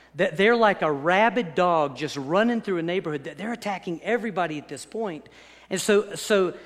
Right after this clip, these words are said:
Assyria now has become the most powerful empire in the ancient Near East, and they are dealing out violence on a scale that no one has ever seen before.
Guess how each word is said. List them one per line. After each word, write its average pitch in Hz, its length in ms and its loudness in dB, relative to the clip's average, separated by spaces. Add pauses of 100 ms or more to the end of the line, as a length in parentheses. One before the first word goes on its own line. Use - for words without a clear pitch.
(160)
Assyria 254 640 0
now 180 580 -2 (220)
has 180 220 -2
become 180 640 -2
the 165 100 -2
most 156 260 -4
powerful 240 840 0
empire 135 680 -6 (340)
in 170 180 -2
the 156 200 -4
ancient 175 440 -4
Near 160 300 -4
East, 156 600 -8 (400)
and 156 140 -2
they 190 180 2
are 196 100 2
dealing 220 540 -2
out 147 320 -6
violence 175 640 -2
on 147 240 -6
a 139 60 -8
scale 185 760 -2 (200)
that 156 140 -4
no 170 240 -2
one 160 140 -2
has 135 320 -8
ever 160 460 -6
seen 135 560 -10
before. 127 680 -10